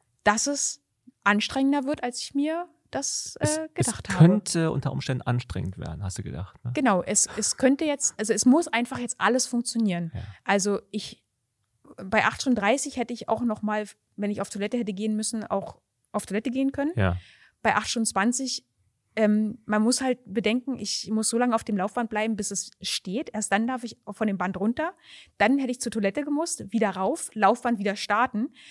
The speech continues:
Speaker 1: Das sind mit Sicherheit zwei bis drei Minuten, die das dauert.
Speaker 2: Ah, okay.
Speaker 1: Und, ähm, das war damit dann schon mal raus. Also sprich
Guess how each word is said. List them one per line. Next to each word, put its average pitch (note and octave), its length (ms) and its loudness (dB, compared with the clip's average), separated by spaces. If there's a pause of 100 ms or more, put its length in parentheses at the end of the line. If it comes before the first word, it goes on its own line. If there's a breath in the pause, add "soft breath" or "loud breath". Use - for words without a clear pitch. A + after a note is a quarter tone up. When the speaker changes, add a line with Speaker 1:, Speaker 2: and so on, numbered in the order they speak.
(140 loud breath)
Speaker 1:
Das G3+ 160 -2
sind A#3+ 140 6
mit A#3+ 120 4
Sicherheit C#4+ 420 -2
zwei - 300 2
bis B3 140 -2
drei A#3 160 2
Minuten, A3+ 480 0 (240)
die F#3+ 60 -10
das F#3+ 180 0
dauert. A3+ 420 0 (180)
Speaker 2:
Ah, C3+ 440 -4
okay. - 240 -16
Speaker 1:
Und, A3 340 6
ähm, G#3 380 2
das - 720 -4 (260)
war G#3+ 220 2
damit C4 320 2
dann C#4 180 -2
schon C#4+ 220 -6
mal D#4 340 -6 (420)
raus. A#3+ 320 2
Also G3 220 -2
sprich - 560 -6